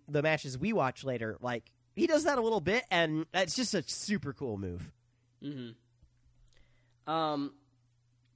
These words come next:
Speaker 2: Edge and Jeff both climb a ladder, but Edge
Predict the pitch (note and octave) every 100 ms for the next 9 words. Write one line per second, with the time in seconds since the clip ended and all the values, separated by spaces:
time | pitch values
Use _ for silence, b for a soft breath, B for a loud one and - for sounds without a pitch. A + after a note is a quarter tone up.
0 | _ _ _ _ _ _ _ _ _ _
1 | _ _ _ _ _ _ _ F3+ F#3+ F#3
2 | D#3+ D#3 E3+ E3+ E3 E3 - E3+ D#3+ D#3
3 | D3 D3 D3+ D3 C3+ C3+ C#3 C#3 C#3+ -